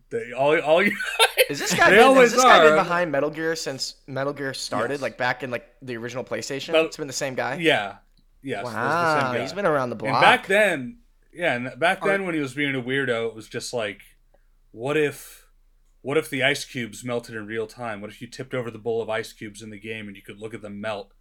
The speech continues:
Speaker 1: over the course of six minutes? It's like, yeah,
Speaker 2: That's
Speaker 1: that's
Speaker 2: sick.
Speaker 1: cool. And in this one,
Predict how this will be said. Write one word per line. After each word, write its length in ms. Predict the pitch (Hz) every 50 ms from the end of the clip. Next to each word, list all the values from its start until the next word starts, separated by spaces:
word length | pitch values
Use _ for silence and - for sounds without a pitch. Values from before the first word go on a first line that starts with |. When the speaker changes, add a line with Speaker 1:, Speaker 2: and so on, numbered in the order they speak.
| _ _ _ _ -
Speaker 1:
over 120 | - 113 117
the 80 | 113
course 240 | - - 123 113 -
of 80 | 104 -
six 340 | - - 120 117 - -
minutes? 440 | 120 113 107 95 98 - - - - _ _ _ _ _ _ _ _ _ _ _
It's 100 | - 104 -
like, 80 | 117 113
yeah, 180 | 117 120 117
Speaker 2:
That's 100 | 131 147
Speaker 1:
that's 140 | - - -
Speaker 2:
sick. 100 | 110 -
Speaker 1:
cool. 400 | - 120 113 113 120 131 135 - _ _ _ _ _ _ _ _ _
And 160 | - 139 147 151
in 100 | 156 170
this 240 | 208 233 226 -
one, 440 | 220 202 180 170 170 170 170 165 156